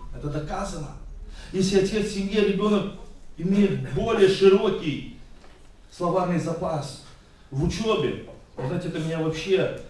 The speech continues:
э, где-то шокировало, потому что я так знаю, что Жанна за всё отвечает должна.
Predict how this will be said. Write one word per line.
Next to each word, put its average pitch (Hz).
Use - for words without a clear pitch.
э, 131
где-то 135
шокировало, 123
потому 120
что 123
я 120
так -
знаю, 117
что -
Жанна 110
за 95
всё -
отвечает 117
должна. -